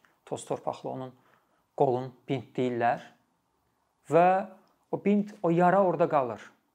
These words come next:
O yara orada qalır, biz o yaranı açmırıq. O yaranı təmizləmirik. Və qalır, irinləyir o yara orada. O yara orada illərlə qala bilər. P T S D də belədir. Biz o yaranı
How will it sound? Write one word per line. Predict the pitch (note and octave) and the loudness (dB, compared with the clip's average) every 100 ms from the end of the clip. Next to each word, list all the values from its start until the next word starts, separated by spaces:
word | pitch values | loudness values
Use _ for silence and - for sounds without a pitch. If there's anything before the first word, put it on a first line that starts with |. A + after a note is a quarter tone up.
| _ _ _ _ _ _ _ | _ _ _ _ _ _ _
O | E3+ | 6
yara | F3 F#3+ | 6 6
orada | G3+ E3+ F3+ | 2 0 0
qalır, | F3+ G3 F#3 | 2 0 -2
biz | F3 | -4
o | F3 | 0
yaranı | E3+ D#3+ E3 - | 0 0 -2 -4
açmırıq. | - - A#2 - - _ _ _ _ _ _ _ _ _ _ | -6 -8 -14 -14 -18 _ _ _ _ _ _ _ _ _ _
O | - | 2
yaranı | D3+ D3 D3 D#3 | 4 4 2 -4
təmizləmirik. | D#3 C3+ A#2+ C3 A2+ F2 - | -8 -8 -8 -8 -8 -12 -14
Və | D3+ | 0
qalır, | F3+ F3+ F#3+ - - _ - | 4 4 0 -6 -20 _ -4
irinləyir | D3+ C#3+ C3+ C3 C3 | -4 -4 -8 -10 -10
o | - | -12
yara | - - | -12 -12
orada. | - - - _ _ _ _ _ _ _ _ _ _ - | -14 -20 -20 _ _ _ _ _ _ _ _ _ _ -10
O | |
yara | C3+ D3+ | -6 -6
orada | D3 - | -6 -4
illərlə | G3+ E3 F3+ F#3 D#3+ C#3+ | -2 0 0 0 -2 -6
qala | C3 B2 | -6 -6
bilər. | - - - _ _ _ - | -10 -18 -20 _ _ _ -12
P | G3+ | -4
T | - E3+ | 0 0
S | D3+ | 0
D | |
də | D#3 | -4
belədir. | C3+ A2+ A2 - _ _ _ _ _ _ _ _ _ _ _ _ - - | -4 -6 -6 -10 _ _ _ _ _ _ _ _ _ _ _ _ -6 0
Biz | F#3 | 4
o | F3 | 6
yaranı | D#3 D3 C#3+ D3+ | 6 6 2 -4